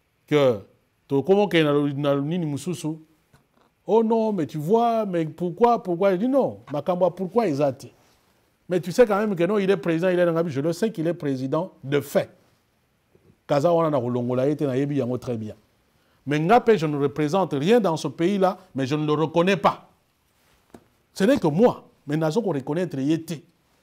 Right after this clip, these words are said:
Parce que je sais qu'il n'a pas gagné une élection. Moi, je reconnais ce que, pourquoi c'est que ça, la Rabino passe ? Nga, moi, je ne représente rien, mais je te dis que moi, je ne le reconnais pas.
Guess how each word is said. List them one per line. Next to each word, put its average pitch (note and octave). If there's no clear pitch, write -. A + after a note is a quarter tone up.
Parce B2
que F#3+
je C#3+
sais F#3
qu'il C#3+
n'a C3+
pas A3
gagné F3+
une G3+
élection. F3
Moi, F#3
je E3
reconnais E3
ce F#3
que, E3+
pourquoi F3
c'est G#3+
que F#3
ça, F#3
la E3
Rabino C#3+
passe ? C#3
Nga, G#3
moi, B3+
je F#3
ne E3+
représente D#3+
rien, C#3+
mais D#3
je -
te F3+
dis A3
que G3+
moi, G#3+
je E3+
ne D#3
le D3
reconnais D#3
pas. -